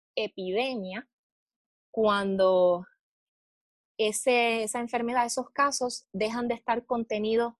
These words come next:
en esa ciudad y empieza a aparecer en otras ciudades del mismo país. Y se considera epidemia cuando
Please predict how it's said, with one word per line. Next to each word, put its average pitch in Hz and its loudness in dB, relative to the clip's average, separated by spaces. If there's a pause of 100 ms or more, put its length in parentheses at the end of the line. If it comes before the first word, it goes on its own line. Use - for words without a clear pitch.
(400)
en 214 -2
esa 233 -4
ciudad 262 0 (1000)
y 214 0
empieza 214 2
a 233 -8 (460)
aparecer 233 0 (260)
en 220 -2
otras 220 -6
ciudades 208 0
del 190 -4
mismo 185 -6
país. - -4 (1400)
Y 202 2
se 214 0
considera 208 4
epidemia 262 0
cuando 214 0